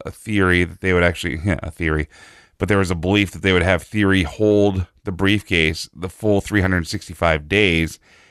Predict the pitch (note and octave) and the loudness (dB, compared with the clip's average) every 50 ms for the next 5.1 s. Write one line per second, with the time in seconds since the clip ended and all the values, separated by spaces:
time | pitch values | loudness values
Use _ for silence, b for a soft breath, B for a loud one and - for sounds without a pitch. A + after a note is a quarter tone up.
0 | b b b b F#2+ F#2+ F#2 F2+ F2 F2+ F2 F#2+ E2+ - G2 F#2 F#2 F#2 F#2 F#2 | b b b b -2 -2 0 0 -2 -2 -2 -4 -2 0 2 2 2 2 2 0
1 | F2+ F2 F2+ E2+ - F2+ F2+ E2 F2 F2 E2+ E2 E2+ - - - - - G2 F#2 | 0 0 -2 -2 -2 -2 -2 0 2 2 2 0 -2 -4 -8 -12 -8 -4 -2 0
2 | F2 F2+ G#2+ A#2 C#3 D3+ - _ _ _ _ _ _ _ _ _ _ _ _ _ | 2 2 2 0 0 -2 -6 _ _ _ _ _ _ _ _ _ _ _ _ _
3 | _ _ _ _ _ _ _ _ _ _ _ _ _ - F2+ D#2 F2+ G2 F#2+ E2+ | _ _ _ _ _ _ _ _ _ _ _ _ _ -10 -8 -4 -2 -2 -2 0
4 | F2 F2 F2 E2+ E2+ E2+ E2 D#2+ - - F2+ E2+ E2+ E2 - - F2 E2 E2 A#2 | 0 2 2 2 0 -2 -2 -6 -4 -2 0 0 0 0 -2 -2 -2 -2 -2 -2
5 | B2+ B2+ | -6 -10